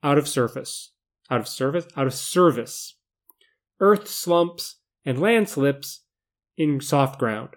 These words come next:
Rails," as in railroads, "rails are bent greatly." So this is a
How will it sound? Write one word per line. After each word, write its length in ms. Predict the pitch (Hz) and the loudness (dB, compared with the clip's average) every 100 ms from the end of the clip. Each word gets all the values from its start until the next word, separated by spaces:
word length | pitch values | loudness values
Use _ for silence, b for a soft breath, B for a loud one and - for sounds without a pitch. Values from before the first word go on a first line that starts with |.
| _ _ _ _ _ _ _ _ - | _ _ _ _ _ _ _ _ -6
Rails," 720 | 139 196 175 147 143 139 - | 4 8 10 8 6 2 -2
as 120 | 120 | -6
in 180 | 117 117 | -4 -2
railroads, 640 | 120 147 120 110 113 113 _ _ - | 2 4 4 2 0 -6 _ _ -4
"rails 560 | 139 190 175 165 160 - | 4 6 8 6 4 0
are 260 | 151 135 127 | 0 2 2
bent 540 | 113 117 143 143 - _ _ _ _ | -2 0 2 2 -4 _ _ _ _
greatly." 640 | 123 135 135 - - - _ _ _ _ _ _ _ _ _ _ _ _ _ _ _ _ _ _ _ _ _ _ _ | 2 4 4 0 -16 -16 _ _ _ _ _ _ _ _ _ _ _ _ _ _ _ _ _ _ _ _ _ _ _
So 120 | - | -2
this 140 | 190 214 | 0 4
is 120 | 196 | 6
a 280 | 131 - | 6 2